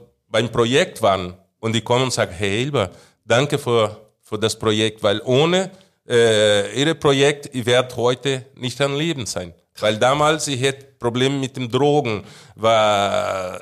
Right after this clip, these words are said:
äh, Drogenhändler o-, oder sowas, äh, gemacht. Und durch das Projekt ist besser geworden für ihn und für die Familie. Und das macht mir schon stolz, weil man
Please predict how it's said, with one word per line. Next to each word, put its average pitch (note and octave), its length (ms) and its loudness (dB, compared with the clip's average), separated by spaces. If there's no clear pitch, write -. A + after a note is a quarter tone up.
äh, G#2+ 140 -6
Drogenhändler G#2+ 1400 0
o-, A2 280 0
oder G#2+ 140 0
sowas, G#2 440 0
äh, G#2 300 -6
gemacht. A2 460 0
Und A2 160 -2
durch D3 200 2
das C3+ 200 0
Projekt A#2+ 380 -2
ist - 540 -8
besser C3 340 0
geworden F#2 400 -6
für - 160 -16
ihn A2 240 -8
und G#2+ 220 -8
für - 140 -12
die G2 80 -12
Familie. G2+ 460 -6
Und G#2 160 -4
das B2 180 4
macht C3+ 200 0
mir C3+ 120 0
schon B2+ 520 -4
stolz, - 640 -2
weil A2 160 -2
man A#2+ 340 -4